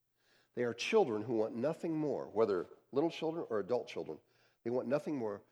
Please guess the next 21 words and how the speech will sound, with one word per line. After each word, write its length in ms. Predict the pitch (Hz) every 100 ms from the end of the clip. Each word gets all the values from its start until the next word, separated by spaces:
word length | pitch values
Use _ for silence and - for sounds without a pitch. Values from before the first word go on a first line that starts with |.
| _
than 120 | - 104
to 60 |
be 140 | 98 107
connected 840 | - 95 92 143 - _ 185 180 - _ _ -
to 140 | 147
their 220 | 135 117 -
Father, 420 | 82 80 76 73 - _ _ _ _
who 140 | _ 120
is 140 | 95
not 260 | 113 107 -
perfect, 420 | 262 226 95 95 - _ _
but 140 | 117
who 120 | 120
humbly 480 | 110 160 196 196 202
acknowledges 800 | 147 131 120 120 110 82 80 82
his 180 | 90 -
failings. 400 | - 80 69 71
And 80 | 107
you 60 |
know 100 | 120
what? 320 | 135 135 143